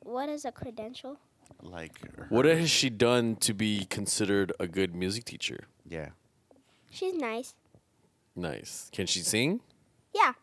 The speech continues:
Speaker 1: And she
Speaker 3: Really?
Speaker 1: can play piano.
Speaker 3: Hmm.
Speaker 2: Hmm. So she should know what a, a, a,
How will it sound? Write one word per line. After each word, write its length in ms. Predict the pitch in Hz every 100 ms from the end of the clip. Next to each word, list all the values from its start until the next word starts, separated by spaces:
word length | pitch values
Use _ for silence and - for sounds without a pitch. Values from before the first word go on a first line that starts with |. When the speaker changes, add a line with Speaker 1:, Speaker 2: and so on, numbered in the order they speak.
| _ _ _
Speaker 1:
And 140 | 311 403
she 80 | 403
Speaker 3:
Really? 60 |
Speaker 1:
can 80 | 339
play 180 | 330 277
piano. 480 | 277 233 233 240 262 _ _ _ _ _
Speaker 3:
Hmm. 200 | 135 123 101 - _ _ _ _ _ _ _ _
Speaker 2:
Hmm. 160 | 208 143 - _ - _ _ _ _ _ -
So 160 | 120
she 160 | 113 127
should 160 | 123
know 180 | 131 123
what 180 | 120 107
a, 20 |
a, 300 | 92 85 -
a, 340 | 90 55 62